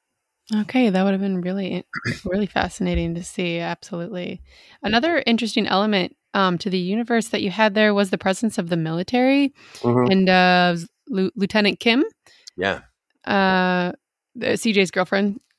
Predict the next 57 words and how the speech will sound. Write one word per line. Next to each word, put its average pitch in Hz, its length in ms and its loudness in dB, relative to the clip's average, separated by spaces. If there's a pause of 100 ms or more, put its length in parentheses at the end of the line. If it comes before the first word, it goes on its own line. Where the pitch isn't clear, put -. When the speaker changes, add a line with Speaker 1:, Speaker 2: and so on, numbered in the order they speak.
Speaker 1:
c-, 220 100 -16
Speaker 2:
Yeah, 208 180 4
Speaker 1:
character, 220 180 -4
Speaker 2:
Lieutenant 226 240 2
Speaker 1:
um, 175 100 0
Speaker 2:
Lieutenant 147 280 -4
Salazar, 92 480 -2
Kim 113 220 -8
Salazar, 85 500 -8
yeah. 95 140 -10 (280)
Speaker 1:
Yes, 180 240 -6
thank 185 200 -8
you. 185 180 -14 (160)
Um, 190 400 -2 (540)
there 233 100 -4
wasn't 302 220 -2
a 277 40 -2
whole 285 200 -6
lot 214 160 2
of 233 60 -4
development 240 420 0
with 233 100 -6
her 247 140 0
in 208 220 0
that 180 180 -2
small 196 240 0
amount 185 220 -2
of 170 100 -8
time 190 480 0 (560)
that 190 140 -2
she 214 400 2
was 196 160 2
able 190 160 2
to 180 80 -2
be 185 100 2
on 180 100 4
the 175 60 2
screen. 190 460 2
Were 185 80 0
there 185 140 2
plans 185 340 0
to 196 60 -2
make 185 200 2
her 185 440 2 (120)
or 190 200 2
even 185 240 0
just 175 180 -6
the 196 60 -4
military, 180 840 -2 (200)
uh, 190 160 -4
itself 202 360 -4
a 185 60 -6
bigger 180 260 -4
part 175 280 -2
of 170 100 -6
the 175 60 -6
show 185 520 -2